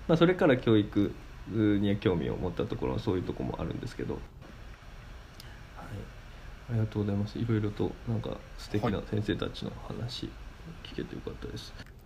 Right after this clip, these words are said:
Speaker 2: そうですね。
Speaker 1: そしたらじゃあ、あともう一つの方で、
Speaker 2: はい。
Speaker 1: で、その質問としては、えーっと、これまでこう、近藤さんが生きてこられた中で、まあ、いろいろお勉強とか経験とかされてきて、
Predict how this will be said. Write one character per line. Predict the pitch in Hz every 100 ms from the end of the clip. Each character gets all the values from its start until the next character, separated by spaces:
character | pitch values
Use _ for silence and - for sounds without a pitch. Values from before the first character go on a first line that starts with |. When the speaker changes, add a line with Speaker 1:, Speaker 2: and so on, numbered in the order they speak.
| -
Speaker 2:
そ | - -
う | -
で |
す | - -
ね。 | 90 85 - - - - - -
Speaker 1:
そ |
し | 170
た | 247
ら | 175
じ |
ゃ | 160 107
あ、 | 123
あ |
と | 123 117
も | 135 156
う | 165
一 | 160 180
つ | 139
の | 104 - - -
方 | -
で、 | 101
Speaker 2:
は | 87 82 90 87 - - -
い。 | -
Speaker 1:
で、 | 165 165
そ | 165
の |
質 | 147 - 202
問 | 196
と | 202
し | 196
て | 190
は、 | 185 165 - - -
え | 120
ー | 113 113 113
っ | - - -
と、 | 117 113 - - - - 64 76 127
こ | -
れ | 165
ま | 156
で | 101
こ | - -
う、 | -
近 | 135
藤 | 131
さ | 123
ん | 120
が | 113 113 - - -
生 | -
き | 123
て | - - -
こ | 113
ら | 98
れ | 78
た | - - -
中 | 107 95
で、 | 92 82 - -
ま | 139
あ、 |
い | 127
ろ | 120
い |
ろ | 113
お | 90
勉 | 107 101
強 | 101 101
と | 98
か | 98 95 92
経 | - 101
験 | 98 95
と |
か | - - - -
さ | -
れ | 104
て | 101 104
き | -
て、 | - 143 131